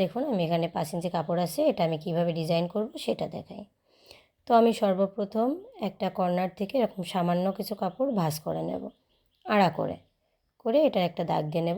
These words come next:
এবার এখান থেকে আমি এক ইঞ্চি, এক ইঞ্চি করে মেপে একটা দাগ দিয়ে নেব এক একটা করে।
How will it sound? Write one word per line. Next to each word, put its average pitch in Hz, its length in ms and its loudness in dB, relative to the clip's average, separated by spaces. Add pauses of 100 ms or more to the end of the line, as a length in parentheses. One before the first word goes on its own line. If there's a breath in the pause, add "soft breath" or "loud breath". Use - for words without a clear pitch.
(120)
এবার 196 140 2 (180)
এখান 254 260 -2
থেকে 226 220 -2 (100)
আমি 185 120 0 (160)
এক 175 80 -2 (100)
ইঞ্চি, 185 200 -4 (100)
এক 196 140 -12
ইঞ্চি 196 300 -6
করে 208 180 0 (600 loud breath)
মেপে 190 320 2 (100)
একটা - 260 -6
দাগ 160 200 0
দিয়ে 170 160 -8
নেব 160 140 -6 (100)
এক 156 140 -10
একটা - 260 -16
করে। - 180 -16